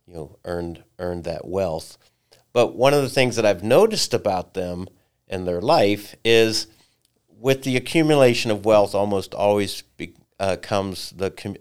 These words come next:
accumulation of things. So there's now the lake house, and there's the hunting lease, and there's, you know, the, the boat, and the, the four cars or vehicles, and, and what all that comes with is maintenance.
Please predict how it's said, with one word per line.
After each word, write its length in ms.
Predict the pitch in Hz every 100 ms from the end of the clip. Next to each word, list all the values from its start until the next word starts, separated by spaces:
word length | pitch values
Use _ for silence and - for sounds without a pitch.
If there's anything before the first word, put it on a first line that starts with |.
| -
accumulation 720 | 95 - 107 95 90 90 90
of 100 | 80
things. 800 | - - 135 85 - 50 - - _ _ _ _ _
So 180 | - 110
there's 360 | 101 107 104 101
now 240 | 101 98
the 160 | 90 98
lake 360 | 104 123 120
house, 680 | - 110 95 92 90 - -
and 100 | 101
there's 280 | 98 95 -
the 160 | 98 92
hunting 440 | 107 101 95 90
lease, 460 | 90 87 90 - -
and 160 | 92
there's, 380 | 90 87 87 - - _ _ _ -
you 80 | 95
know, 160 | 90
the, 420 | 85 87 85 82 80 _ _
the 180 | 95 101
boat, 500 | 80 98 92 92 90
and 260 | - 90 87
the, 300 | 87 87 85 -
the 140 | 92 90
four 420 | - 107 101 95 - _ _ _
cars 460 | - 98 90 90 85
or 80 | 92
vehicles, 840 | 80 95 87 95 - 87 85 85
and, 120 | 92 85 - - - -
and 200 | 123 120
what 140 | 123
all 200 | 120 123
that 260 | 123 110 -
comes 300 | 139 143 120
with 220 | 113 104
is 160 | 95 87
maintenance. 800 | 98 107 - 90 80 - -